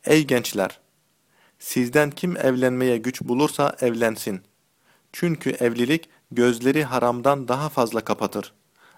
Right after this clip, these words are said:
Irzı da daha iyi muhafaza eder. Evlenmeye güçlü olmayan ise oruç tutsun. Zira oruç insanı şehvetten men eder. Cenab-ı Hak üç kişiye yardımcıdır. Bir, Allah yolunda cihat edene.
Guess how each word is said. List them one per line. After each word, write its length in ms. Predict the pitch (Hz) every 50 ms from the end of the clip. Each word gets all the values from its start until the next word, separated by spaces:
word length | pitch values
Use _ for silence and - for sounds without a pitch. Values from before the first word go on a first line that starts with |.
| _ _ -
Irzı 380 | 127 127 131 117 131 160 160
da 220 | 151 147 143 139 127
daha 260 | 123 120 139 156 -
iyi 200 | - 131 123 120
muhafaza 580 | 117 117 107 117 127 - 127 117 113 127 113 107
eder. 280 | 98 101 95 - - _ _ _ _ _ _ _ _ _ _ _ - - _ _ _ -
Evlenmeye 600 | - 117 120 120 123 135 135 135 139 143 156 165
güçlü 340 | 160 135 139 135 - - 139
olmayan 540 | 139 - 156 160 170 160 147 131 120 117 123
ise 380 | - 120 - - 135 147 160 156 - _ _ _ _ -
oruç 320 | 123 123 139 147 - -
tutsun. 380 | - 113 107 - - 104 98 98 - _ _ _ _ _ _ _ _ _ _ _ -
Zira 340 | 120 147 156 147 135 127 -
oruç 420 | - - 127 127 151 165 - - - _ -
insanı 400 | 131 123 123 - - 131 143 139
şehvetten 600 | - - 123 113 104 127 120 123 - 135 131 127
men 200 | 120 127 131 117
eder. 320 | 104 95 92 92 - - _ _ _ _ _ _ _ _ _ _ _ _ _ _ _ _ _ _ _ _ - - _ _ _
Cenab-ı 380 | - 120 120 123 143 160 175 175
Hak 240 | 156 170 170 - - - -
üç 160 | 185 175 -
kişiye 400 | - - 135 - - 151 151 151
yardımcıdır. 760 | 147 131 123 123 120 123 123 123 107 113 101 101 98 - - _ _ _ _ _ _ _ _ _ -
Bir, 300 | - 123 120 107 - - _ _ _ _ _ _ _ _ -
Allah 360 | 120 117 120 135 160 170 156 143
yolunda 460 | 139 135 131 139 135 135 143 147 139
cihat 320 | 127 123 123 131 143 139 -
edene. 360 | 120 104 107 98 98 98